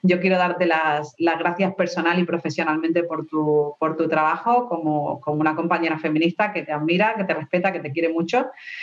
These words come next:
y, y ojalá sigamos trabajando mucho tiempo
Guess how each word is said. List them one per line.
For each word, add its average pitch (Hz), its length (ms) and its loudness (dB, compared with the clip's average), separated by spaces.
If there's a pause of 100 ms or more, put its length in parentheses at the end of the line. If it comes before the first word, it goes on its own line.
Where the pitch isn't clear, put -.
(320)
y, 151 840 2
y 175 140 4
ojalá 175 760 0
sigamos 185 380 2
trabajando 185 480 2
mucho 185 260 2
tiempo 190 460 2